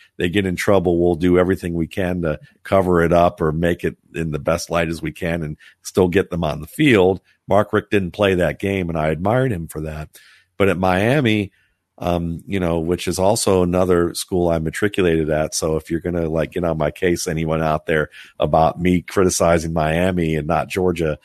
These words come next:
understand that I probably am more of a Hurricanes fan than I ever was a Georgia fan. But Miami's a little bit more of a, I think Miami would be more fitting of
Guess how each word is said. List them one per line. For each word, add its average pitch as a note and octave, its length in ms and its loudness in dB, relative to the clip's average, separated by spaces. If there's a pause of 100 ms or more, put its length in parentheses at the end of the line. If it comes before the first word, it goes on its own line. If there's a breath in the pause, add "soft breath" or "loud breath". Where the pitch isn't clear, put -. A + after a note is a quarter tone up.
(200 loud breath)
understand F2+ 520 0
that E2 80 2
I D#2 100 4
probably F#2+ 320 4
am D#2+ 80 0
more E2+ 180 0
of D2+ 60 -2
a D2+ 80 -4
Hurricanes F2 500 0
fan D2 260 -4
than D2 120 -6
I D2 80 0
ever D2 160 -2
was D2+ 180 -2
a C2 40 -14
Georgia E2 320 -2
fan. C#2+ 340 -8 (480 soft breath)
But D#2 160 0
Miami's G2 640 2
a D#2+ 40 -2
little E2+ 240 0
bit D#2 200 -2
more D#2+ 280 0
of D2+ 140 0
a, D2 220 0
I A2+ 80 0
think A2+ 160 0
Miami F#2+ 480 0
would D#2+ 260 -2
be D#2 320 -4 (400 soft breath)
more F#2+ 240 2
fitting F#2+ 420 2
of D#2 320 0